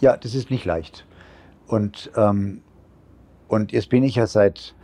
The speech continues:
<laughs> bin wirklich seit fünfzig Jahren, seit einem halben Jahrhundert Unternehmer. Ich habe mit sechzehn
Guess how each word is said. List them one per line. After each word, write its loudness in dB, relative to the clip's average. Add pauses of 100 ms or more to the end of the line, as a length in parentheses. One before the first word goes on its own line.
(320)
<laughs> -20
bin 2
wirklich 0
seit -4
fünfzig -4
Jahren, 0
seit -4
einem -10
halben -2
Jahrhundert 0
Unternehmer. 0
Ich -10
habe -2
mit -6
sechzehn 0